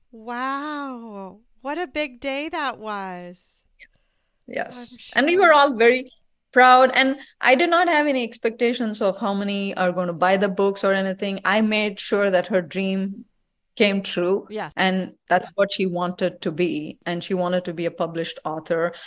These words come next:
Speaker 2: 'cause we were going through a lot of struggles with schools and getting her high school diploma. Uh, that's a whole achievement which she did. Unfortunately, she was not here to get her diploma. So, uh, this book was like,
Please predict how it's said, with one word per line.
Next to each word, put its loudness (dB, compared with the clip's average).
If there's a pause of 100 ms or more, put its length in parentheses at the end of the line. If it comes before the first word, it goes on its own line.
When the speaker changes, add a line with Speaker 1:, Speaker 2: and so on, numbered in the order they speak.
(320)
Speaker 2:
'cause 6
we 4
were 4
going 4
through 2
a 4
lot 4
of -2
struggles -2
with -8
schools 4
and -4
getting 0
her -2
high 2
school -4
diploma. -2 (420)
Uh, 2
that's 4
a 8
whole 4 (400)
achievement 2
which 0
she -2
did. 4
Unfortunately, 0
she -4
was -2
not -2
here 4
to -8
get -2
her 0
diploma. -4
So, 4 (180)
uh, 6 (100)
this 4
book 0
was 2
like, 0